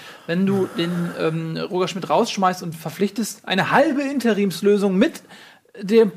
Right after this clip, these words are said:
Potenzial, dass er vielleicht länger bleibt, wenn's überragend gut läuft, so wie's vielleicht bei Schubert in Gladbach war, ja. Wenn du den so installierst,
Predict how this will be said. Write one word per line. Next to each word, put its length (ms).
Potenzial, 680
dass 120
er 80
vielleicht 440
länger 220
bleibt, 260
wenn's 180
überragend 540
gut 200
läuft, 460
so 180
wie's 120
vielleicht 180
bei 80
Schubert 320
in 80
Gladbach 380
war, 200
ja. 180
Wenn 100
du 80
den 260
so 200
installierst, 840